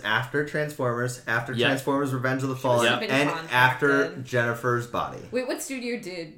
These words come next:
Speaker 3: uh, produced the Transformers films? Was it Warner Brothers too?
Speaker 1: You okay over there?
Speaker 2: I'm
Speaker 3: Yeah,
Speaker 2: just a
Speaker 3: no,
Speaker 2: little
Speaker 3: it would be,
Speaker 2: sleepy 'cause this movie bored me to
Speaker 3: it would
Speaker 2: death.
Speaker 3: be Universal.
Speaker 1: Okay.
Speaker 3: No, it would be Warner. Wh-, uh, what? Which studio? 'Cause I'm wondering if she was, like, contracted to do
Speaker 2: Oh,
Speaker 3: this movie.
Speaker 2: sure. Uh,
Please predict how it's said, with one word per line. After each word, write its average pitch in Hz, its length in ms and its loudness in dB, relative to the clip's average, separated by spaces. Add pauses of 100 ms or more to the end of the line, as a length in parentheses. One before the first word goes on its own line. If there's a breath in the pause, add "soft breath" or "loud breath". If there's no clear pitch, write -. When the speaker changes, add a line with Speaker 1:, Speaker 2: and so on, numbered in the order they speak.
(220)
Speaker 3:
uh, 165 380 -6
produced 156 720 -14 (320)
the 160 100 -8
Transformers 151 500 -14
films? 156 240 -14
Was 165 100 -10
it 151 80 -10
Warner 165 180 -10
Brothers 165 260 -12
too? 208 160 -12 (560)
Speaker 1:
You 98 120 -8
okay 104 300 -2
over 139 120 0
there? 180 320 -4 (220)
Speaker 2:
I'm - 60 -12
Speaker 3:
Yeah, 269 100 0
Speaker 2:
just - 100 -6
a - 60 -2
Speaker 3:
no, - 60 2
Speaker 2:
little 214 180 2
Speaker 3:
it 508 60 2
would 151 60 4
be, 320 60 4
Speaker 2:
sleepy 117 220 -2
'cause 117 200 -4
this 117 140 -6
movie 123 220 -2
bored 123 260 0
me 120 80 -2
to 110 60 -10
Speaker 3:
it 104 60 -12
would - 20 -12
Speaker 2:
death. 214 240 -2
Speaker 3:
be 202 40 -6
Universal. 175 720 -6
Speaker 1:
Okay. 247 80 -6
Speaker 3:
No, 453 40 -2
it 392 40 -4
would 294 100 -6
be 370 80 -6
Warner. 349 340 -10
Wh-, 247 260 -6
uh, 247 140 2
what? 294 320 2
Which 262 340 -4
studio? 190 880 -2 (120)
'Cause 262 120 -10
I'm 302 100 -2
wondering 440 260 -2
if - 100 -4
she 320 60 -6
was, 254 140 -6
like, 220 140 -2
contracted 165 600 -8
to - 60 -20
do 131 80 -10
Speaker 2:
Oh, 139 260 8
Speaker 3:
this 117 120 2
movie. 98 100 -6
Speaker 2:
sure. 110 680 2
Uh, 392 320 -2